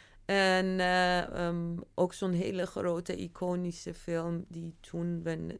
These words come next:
toen het gemaakt is, heeft die, was die best een dure film eigenlijk. En ook Apocalypse Now,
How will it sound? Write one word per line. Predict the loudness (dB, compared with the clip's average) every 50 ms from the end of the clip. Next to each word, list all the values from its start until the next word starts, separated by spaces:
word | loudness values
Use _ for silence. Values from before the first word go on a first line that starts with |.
| -12 -14
toen | -10 -8 -6
het | -6 -8 -8
gemaakt | -10 -8 -8 -6 -6 -8 -8 -10 -10
is, | -14 -14 -12 -12
heeft | -12 -12 -12 -12
die, | -14 -14 -14 -14 -16 -20 -20 -20 -18 -18 -18 -16 _
was | -14 -12 -10
die | -10 -12 -12 -14 -20 -20 -20 -20 -20 -20 -20 -20 -16 -8 -4
best | -4 -4 -2 0
een | 0 0 0
dure | 0 -2 -2 0 2 4 2 2
film | 2 0 -2 -2 0 0 0
eigenlijk. | 0 0 -2 -2 -2 -4 -2 -2 -2 -2 -4 -10 -20 -20 -20 -12 -6
En | 0 2 2
ook | 2 2 0
Apocalypse | -2 -2 0 -2 -4 -2 0 0 0 0 -2 -6 -8 -8 -4
Now, | -2 2 2 4 4 2 0 -2